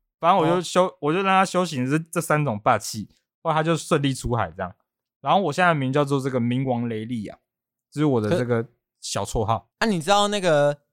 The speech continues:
Speaker 2: 现代年轻人是没有在看海贼王的吗？
Speaker 1: 哦，是吗？是这样吗？
Speaker 2: 就是一本过气的漫画书啊。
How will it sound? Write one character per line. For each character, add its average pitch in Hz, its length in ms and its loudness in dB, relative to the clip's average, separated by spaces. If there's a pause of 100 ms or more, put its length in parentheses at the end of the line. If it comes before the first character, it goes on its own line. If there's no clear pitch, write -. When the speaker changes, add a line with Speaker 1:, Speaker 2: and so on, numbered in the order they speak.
Speaker 2:
现 208 240 -4
代 202 140 4
年 160 200 0
轻 170 200 0
人 135 260 0
是 165 380 -2 (360)
没 175 120 -2
有 165 100 2
在 180 140 0
看 190 180 -2
海 139 160 0
贼 123 220 -4
王 117 260 2
的 120 80 -2
吗？ 117 280 -4 (240)
Speaker 1:
哦， 135 60 -4
是 147 200 -2
吗？ 117 260 4 (100)
是 123 160 -8
这 127 60 0
样 131 80 4
吗？ - 40 2
Speaker 2:
就 233 100 4
是 233 180 0
一 226 80 2
本 170 260 2
过 208 240 2
气 190 300 0
的 151 100 0
漫 160 300 0
画 156 180 4
书 135 280 -6
啊。 117 240 -2